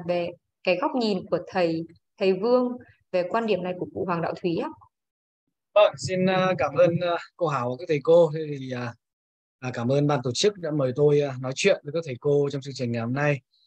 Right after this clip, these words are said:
Speaker 2: Thế thì, à, à, chắc là cô Hảo cũng đã, đã giới thiệu một chút ít rồi, tôi xin giới thiệu lại. Tôi, à, tên là Nguyễn Quốc Vương. À, trước kia thì, à, tôi dạy tại Đại học Sư phạm Hà Nội,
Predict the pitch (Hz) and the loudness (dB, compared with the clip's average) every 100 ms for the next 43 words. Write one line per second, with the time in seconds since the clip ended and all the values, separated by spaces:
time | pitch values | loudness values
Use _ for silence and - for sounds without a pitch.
0 | _ _ - 139 135 120 117 113 107 _ | _ _ -12 -6 -4 -4 -4 -8 -10 _
1 | _ _ _ _ 113 110 151 147 - 135 | _ _ _ _ -18 -6 -2 -2 0 0
2 | 117 127 - 139 127 156 131 143 143 151 | 0 -4 -8 -6 -4 -4 -4 0 0 2
3 | 170 120 120 - - 190 160 135 - - | 0 -2 -14 -12 -4 0 4 2 2 -10
4 | - - - _ 147 143 - _ _ 127 | -14 -18 -20 _ -4 -4 -8 _ _ -4
5 | 123 123 120 131 123 120 120 170 165 190 | 0 -2 -2 -2 0 0 -2 -6 2 4
6 | 175 _ _ _ _ _ _ _ _ 117 | 4 _ _ _ _ _ _ _ _ -14
7 | 110 165 160 160 147 147 131 123 117 110 | -4 -4 2 4 4 2 0 0 0 -6
8 | - _ _ _ 147 135 165 - 127 120 | -12 _ _ _ -4 2 2 0 -8 -8
9 | 120 - - - 127 156 | -8 -8 -10 -18 -14 -14